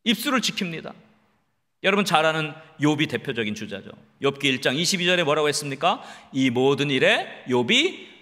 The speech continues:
범죄하지 아니하고 하나님을 향하여 어떻게 했다고요? 원망하지 아니하니라." 입술을 지킨 사람의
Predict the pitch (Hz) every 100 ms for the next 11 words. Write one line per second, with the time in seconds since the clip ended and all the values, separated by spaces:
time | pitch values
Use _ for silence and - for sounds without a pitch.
0 | _ 117 120 117 120 113 117 107 104 110
1 | 180 208 185 165 151 143 120 147 131 151
2 | 135 135 151 254 330 - - - _ -
3 | 110 110 113 104 101 147 233 - - -
4 | _ _ _ - 95 90 87 82 73 -
5 | - _ _ _ _ _ _ _ _ _
6 | - 143 - 214 208 202 - 160 180 -
7 | _ _ - 170 147 135 139 90